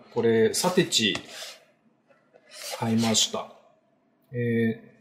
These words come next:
ー、どうしてもね、こう、ケーブルが煩雑に今までなりがちだったので、まあ、iMacとね、一番相性のいい。サテチは結構ね、iMac用の特化したハブとかね、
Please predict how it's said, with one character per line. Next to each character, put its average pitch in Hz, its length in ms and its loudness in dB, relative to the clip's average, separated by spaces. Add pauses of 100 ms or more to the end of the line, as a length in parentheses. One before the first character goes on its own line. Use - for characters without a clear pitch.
(220)
ー、 - 80 0
ど 165 120 4
う 165 60 4
し - 80 0
て 196 140 6
も 110 180 2
ね、 98 480 -4
こ 107 260 0
う、 - 60 -14
ケ 139 160 4
ー 135 40 -2
ブ 135 100 2
ル 135 100 6
が 135 100 2
煩 135 260 0
雑 135 280 0
に 135 120 2
今 131 140 2
ま 131 160 2
で 104 120 2
な 92 100 -4
り 101 140 -2
が 104 100 0
ち 113 140 -4
だ 117 60 2
っ 113 60 -4
た - 180 -6
の 90 200 -6
で、 - 540 0
ま 131 120 -4
あ、 127 60 2
iMac 127 720 -2
と 101 80 -6
ね、 110 280 -4
一 - 160 -6
番 110 240 -4
相 113 180 0
性 110 180 0
の 92 120 -4
い 92 80 -4
い。 - 140 -12 (640)
サ - 160 -4
テ 190 140 -2
チ - 140 0
は 101 120 4
結 120 200 -4
構 - 160 -6
ね、 104 220 -6 (120)
iMac 123 480 -2
用 120 200 6
の 117 300 -2 (480)
特 - 200 -4
化 135 120 0
し - 160 0
た 127 300 2 (320)
ハ 131 100 0
ブ 113 140 -2
と 131 100 2
か 87 200 -4
ね、 80 160 -8